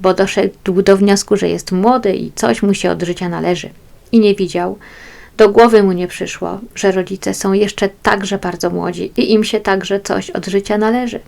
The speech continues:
Więc Stefanek, ten domowy geniuszek, zawalił rok studiów, bo myślał, że poza nauką ma jeszcze wiele rzeczy do odrobienia. Stefanek był już wyżartym, zdrowym byczkiem,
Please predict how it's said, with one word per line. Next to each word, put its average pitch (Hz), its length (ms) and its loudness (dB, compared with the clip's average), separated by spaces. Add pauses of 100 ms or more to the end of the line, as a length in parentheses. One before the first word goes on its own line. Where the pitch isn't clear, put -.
(360)
Więc 208 320 4
Stefanek, 190 640 -6 (380)
ten 214 200 2
domowy 220 400 6
geniuszek, 202 680 0
zawalił 185 540 -2
rok 180 220 -6
studiów, 196 440 -10
bo 185 140 -2
myślał, 269 540 -4 (420)
że 208 160 0
poza 262 320 4
nauką 220 500 4
ma 208 120 6
jeszcze 214 320 2
wiele 208 360 2
rzeczy 196 300 2
do - 180 -2
odrobienia. 170 640 -4 (400)
Stefanek 233 520 2
był 226 160 6
już 214 240 2
wyżartym, 208 600 4
zdrowym 196 460 2
byczkiem, 220 440 -2